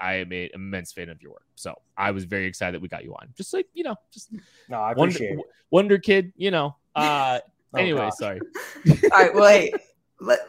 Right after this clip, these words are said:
Speaker 3: let's, I wanna talk a little football here real quick, because that Lance said something today too. He said that if K U, he basically, I'm paraphrasing, but if K U plays Iowa State like they played Duke, they're gonna get beat.
Speaker 1: Hmm.
Speaker 3: Um, and he kind of implied that they would get beat in other games too.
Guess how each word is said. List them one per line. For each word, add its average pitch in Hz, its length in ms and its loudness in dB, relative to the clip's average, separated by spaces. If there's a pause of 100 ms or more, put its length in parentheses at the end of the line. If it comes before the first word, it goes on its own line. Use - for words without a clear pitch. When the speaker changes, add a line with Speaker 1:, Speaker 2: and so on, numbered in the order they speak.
Speaker 3:
let's, 226 560 -6
I 175 60 4
wanna 226 260 2
talk 208 200 -2
a 180 40 -2
little 170 260 -2
football 151 340 -8
here 127 420 -14
real 170 180 0
quick, 143 240 -6
because 156 220 -6
that 156 200 -4
Lance 185 260 -6
said 165 140 -6
something 147 220 -10
today 139 240 -8
too. 143 180 -10
He 135 140 -10
said 147 240 -6
that 135 140 -8
if 127 100 -14
K 160 160 -8
U, 147 260 -4
he 196 120 -8
basically, 165 400 -2
I'm 135 100 -12
paraphrasing, 117 720 -14
but 139 100 -10
if 131 120 -14
K 180 100 -4
U 170 160 -2
plays 147 300 -6
Iowa 139 240 -6
State 135 340 -10
like 135 160 -12
they 127 80 -10
played 131 300 -12
Duke, 127 200 -12
they're 127 140 -14
gonna 127 140 -16
get 117 200 -18
beat. - 220 -20 (360)
Speaker 1:
Hmm. 127 80 -10
Speaker 3:
Um, 127 240 -10
and 131 80 -10
he 131 60 -8
kind 208 240 2
of 175 60 -6
implied 147 360 -2
that - 120 -8
they 151 80 0
would 143 140 -4
get 139 180 -10
beat 139 160 -4
in 131 100 -10
other 131 200 -10
games 120 400 -12
too. 135 340 -6